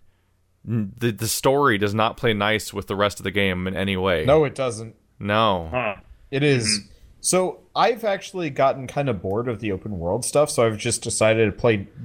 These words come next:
Speaker 2: nothing but story missions back to back to back to back.
Speaker 1: Which is
Speaker 2: It
Speaker 1: also
Speaker 2: is
Speaker 1: the
Speaker 3: that's
Speaker 1: only way to
Speaker 2: jarring.
Speaker 1: play the story, 'cause oftentimes if you start any story, you have to play several back to back because it locks you out of open world.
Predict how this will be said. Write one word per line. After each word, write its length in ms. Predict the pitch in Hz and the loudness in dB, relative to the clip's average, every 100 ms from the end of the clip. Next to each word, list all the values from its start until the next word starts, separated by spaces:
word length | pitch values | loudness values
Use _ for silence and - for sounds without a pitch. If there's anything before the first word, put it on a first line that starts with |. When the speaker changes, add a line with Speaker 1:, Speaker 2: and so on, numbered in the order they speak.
| 107 - | -12 0
Speaker 2:
nothing 400 | 117 104 127 113 | 0 2 0 0
but 120 | 110 | 0
story 460 | - 110 113 123 - - | 2 4 4 4 -2 -2
missions 420 | 123 117 123 87 | 0 2 0 0
back 320 | 92 95 101 | 2 2 0
to 60 | 98 | -2
back 260 | 92 98 - | 0 0 -2
to 60 | |
back 280 | 85 85 - | 0 0 0
to 60 | 90 | -2
back. 400 | 82 85 139 - _ _ | 2 2 2 -4 _ _
Speaker 1:
Which 160 | - 113 | -4 2
is 60 | 139 | 4
Speaker 2:
It 20 | |
Speaker 1:
also 320 | 151 117 107 | 4 2 0
Speaker 2:
is 60 | 101 | 2
Speaker 1:
the 60 | |
Speaker 3:
that's 100 | 113 | 4
Speaker 1:
only 180 | 123 123 | 4 6
way 120 | 120 117 | 6 6
to 60 | 113 | 6
Speaker 2:
jarring. 140 | 98 | 4
Speaker 1:
play 160 | 120 127 | 2 0
the 100 | 101 | -2
story, 380 | - 104 92 95 | -2 0 2 2
'cause 180 | 113 104 | 2 2
oftentimes 540 | 107 117 113 107 101 | 2 -2 -4 -4 -4
if 80 | 101 | -8
you 60 | 98 | -8
start 300 | - 110 - | 0 0 2
any 200 | 110 104 | -2 -4
story, 400 | - 113 110 104 | 0 2 2 2
you 140 | 98 | 2
have 320 | 98 - 98 - | 2 2 0 -2
to 80 | |
play 260 | - - 120 | -8 -2 -2
several 380 | - 131 117 123 | 0 0 2 2
back 240 | 123 123 | 2 0
to 80 | 143 | -2
back 340 | 123 131 139 | 0 0 -2
because 220 | - 110 113 | -8 -6 -4
it 60 | |
locks 360 | 98 95 98 - | -2 -2 -2 -2
you 100 | 101 | 0
out 100 | 95 | 2
of 80 | 95 | 2
open 280 | 98 95 90 | -2 -2 -4
world. 400 | 92 104 131 | -2 -2 -6